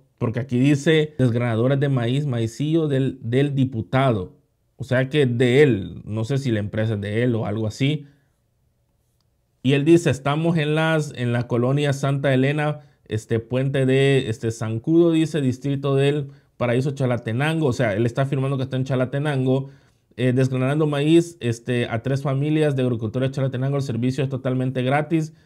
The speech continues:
Se trata del proyecto social". Ah, pues algo de él. Sí, yo pensé de que era una obra que estaba haciendo, pero es algo de él.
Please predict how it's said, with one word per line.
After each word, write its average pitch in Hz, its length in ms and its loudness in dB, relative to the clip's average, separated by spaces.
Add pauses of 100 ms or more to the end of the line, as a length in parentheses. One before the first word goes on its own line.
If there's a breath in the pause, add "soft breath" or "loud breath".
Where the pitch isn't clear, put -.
(120)
Se 120 140 -4
trata 127 260 0
del 139 120 0
proyecto 127 380 -2
social". 135 560 0
Ah, 135 300 0
pues 120 140 0
algo 131 260 2
de 127 300 4
él. 117 260 0 (380 soft breath)
Sí, - 260 0
yo 123 140 2
pensé 127 300 0
de 143 120 2
que 143 80 -2
era 143 80 2
una 143 260 0
obra 151 320 2
que 131 60 -4
estaba 127 220 -2
haciendo, 139 320 -2
pero 113 140 -2
es 117 40 -2
algo 135 260 0
de 117 220 4
él. 113 240 0